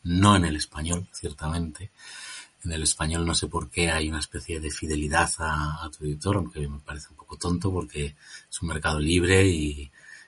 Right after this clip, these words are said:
y si trabajas con dos editoriales, bueno, como ejemplo Rosa Montero, ¿eh? Rosa Montero escribe, saca con Alfaguara y con Seis Barral, o sea que también está en los dos grupos. Y nosotros, pues, pues, eh, también cultivamos esta promiscuidad <laughs> de,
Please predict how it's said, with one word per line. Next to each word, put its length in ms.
y 80
si 160
trabajas 440
con 160
dos 200
editoriales, 600
bueno, 240
como 160
ejemplo 300
Rosa 300
Montero, 440
¿eh? 120
Rosa 240
Montero 320
escribe, 360
saca 380
con 120
Alfaguara 640
y 40
con 400
Seis 220
Barral, 420
o 480
sea 160
que 80
también 220
está 200
en 60
los 140
dos 160
grupos. 360
Y 280
nosotros, 760
pues, 400
pues, 300
eh, 160
también 320
cultivamos 560
esta 360
promiscuidad 680
<laughs> 160
de, 360